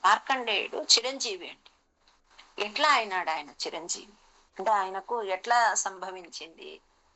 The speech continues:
అంతటి శక్తి అని అడుగుతారన్నమాట. శౌనకుడు సూతుల వారిని అడుగుతారండి. ఏమని? ఎవ్వరు ఉండరు అని చెప్తున్నారు కదా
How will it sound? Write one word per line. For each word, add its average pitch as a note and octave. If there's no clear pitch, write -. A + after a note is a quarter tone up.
అంతటి D#3+
శక్తి F#3
అని C#4
అడుగుతారన్నమాట. G3+
శౌనకుడు A3+
సూతుల C4+
వారిని F3+
అడుగుతారండి. F3
ఏమని? F#3
ఎవ్వరు C4+
ఉండరు C4
అని B3+
చెప్తున్నారు A3
కదా A3+